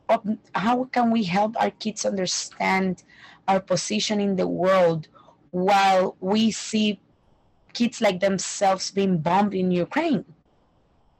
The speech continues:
You know, and we need to make sense to that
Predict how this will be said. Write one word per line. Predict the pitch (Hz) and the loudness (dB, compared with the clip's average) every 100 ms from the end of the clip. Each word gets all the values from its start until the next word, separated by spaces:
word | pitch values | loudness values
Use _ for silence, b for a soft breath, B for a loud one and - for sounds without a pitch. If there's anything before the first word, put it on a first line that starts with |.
| _ _ | _ _
You | - 202 | -4 0
know, | 214 262 - | 2 0 0
and | 196 202 | 0 0
we | 190 285 285 | 2 2 4
need | 269 302 - | 4 2 2
to | 269 | 2
make | 254 269 | 4 2
sense | 233 - 277 262 | -2 -2 -2 -2
to | - 262 | -2 -2
that | 202 254 262 | 2 2 0